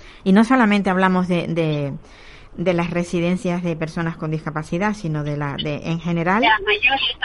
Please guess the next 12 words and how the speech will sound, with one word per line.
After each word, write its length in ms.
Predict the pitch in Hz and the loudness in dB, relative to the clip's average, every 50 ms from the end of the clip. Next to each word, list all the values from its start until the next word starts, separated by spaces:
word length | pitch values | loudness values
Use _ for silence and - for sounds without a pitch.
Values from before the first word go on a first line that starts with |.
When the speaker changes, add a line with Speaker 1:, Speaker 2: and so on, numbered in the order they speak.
| 1077 - | -2 -2
Speaker 2:
en 100 | - - | -2 -6
general 440 | - - - - - - 269 - 294 | -4 0 2 4 4 6 4 4 2
Speaker 1:
Efe-, 80 | - - | 0 -2
Speaker 2:
todas. 300 | 262 233 - 185 175 175 | -8 -8 -6 -6 -4 -4
Speaker 1:
efectivamente, 920 | 175 180 - 185 175 156 185 185 180 170 165 165 160 156 160 165 160 160 165 | -4 -4 -4 -4 -6 -4 -2 -2 -2 0 0 -2 -2 -2 -2 -2 -2 -2 -2
de 140 | 175 185 | -2 -2
cualquier 420 | 175 196 185 185 180 - 240 233 233 | 0 2 0 0 4 4 4 4 4
residencia 760 | 226 233 226 - 214 180 165 160 156 160 - 165 156 156 160 - - - - - - - - - - | 2 -2 0 0 0 0 2 0 -2 -2 -2 -4 -4 -4 -6 -10 -16 -20 -20 -20 -20 -20 -20 -20 -18
suele 400 | - - - 208 202 202 208 214 | -10 -2 0 2 4 4 2 2
ser 280 | 208 - 226 214 208 220 | 2 4 4 4 4 6
un, 320 | 220 202 190 175 170 160 - | 4 4 4 4 2 0 -2
un, 680 | - 190 185 175 170 165 160 151 139 135 135 151 - | -2 0 0 2 2 0 0 -2 -4 -4 -6 -8 -10